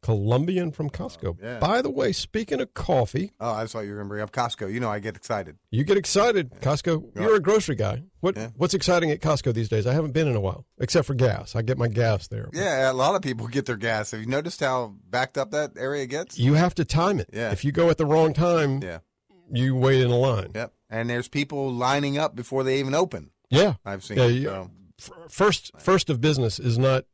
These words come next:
Speaker 1: the good time to go 'cause
Speaker 2: Yeah.
Speaker 1: they're always, there's always a line. I'm like, I don't, I, I don't get the wait in line bit. I mean, I,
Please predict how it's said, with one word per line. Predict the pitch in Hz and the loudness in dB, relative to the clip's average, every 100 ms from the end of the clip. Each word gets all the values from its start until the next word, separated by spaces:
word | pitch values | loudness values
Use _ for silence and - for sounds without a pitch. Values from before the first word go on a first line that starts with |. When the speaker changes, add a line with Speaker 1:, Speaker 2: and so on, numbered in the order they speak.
| _ | _
Speaker 1:
the | 110 | 0
good | 113 104 | 0 4
time | 120 107 | 2 4
to | |
go | 113 110 | 2 0
'cause | 95 - | -2 -14
Speaker 2:
Yeah. | - _ _ - | -20 _ _ 0
Speaker 1:
they're | 123 | 4
always, | 135 151 160 | 4 4 4
there's | 156 | 4
always | 196 208 196 | 6 6 4
a | |
line. | 214 330 285 | 4 4 2
I'm | 120 | 0
like, | 143 - - _ _ _ _ _ - | -2 -4 -16 _ _ _ _ _ -2
I | 160 | 0
don't, | 156 | 2
I, | 196 - - | 0 0 2
I | |
don't | 226 151 | 4 4
get | 170 | 2
the | 131 | 4
wait | 131 104 | 4 4
in | |
line | 110 98 85 | 0 0 -4
bit. | - | -4
I | 104 | 0
mean, | 117 | 2
I, | 123 | 2